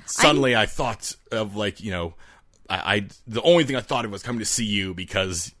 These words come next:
Speaker 1: you were in trouble. I'm like, who? Well?
Speaker 2: Did Veronica <laughs> even know that Taylor lived in the Roberts house?
Speaker 1: I assume she did at some point. The problem we had is that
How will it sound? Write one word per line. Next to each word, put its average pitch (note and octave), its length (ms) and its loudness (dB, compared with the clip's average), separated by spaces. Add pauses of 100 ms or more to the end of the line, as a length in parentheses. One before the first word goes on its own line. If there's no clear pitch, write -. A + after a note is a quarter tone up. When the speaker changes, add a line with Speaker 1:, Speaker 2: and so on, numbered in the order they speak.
Speaker 1:
you G#2 220 0
were G2+ 380 0 (440)
in G2 160 -6
trouble. F#2 420 -2
I'm F#2+ 60 -6
like, F#2 200 -8 (680)
who? D#3 680 0 (200)
Well? F#2+ 640 2 (180)
Speaker 2:
Did A3 180 -10
Veronica C4 520 -2
<laughs> - 80 -6
even A3+ 360 -6
know D#3 300 0
that A3+ 140 -4
Taylor F#3+ 360 -4
lived E3 440 -8
in A3+ 240 -6
the A3+ 100 -6 (580)
Roberts G#3+ 600 0
house? C#4+ 280 0
Speaker 1:
I - 80 8
assume A#2+ 400 4
she E2+ 200 -6
did D#2+ 240 -6
at D2+ 120 -10
some E2 280 -8
point. D#2+ 340 -10 (360)
The E3+ 100 2
problem B3 400 2
we G3 100 0
had G#3 160 4
is D3 100 0
that C#3+ 140 -2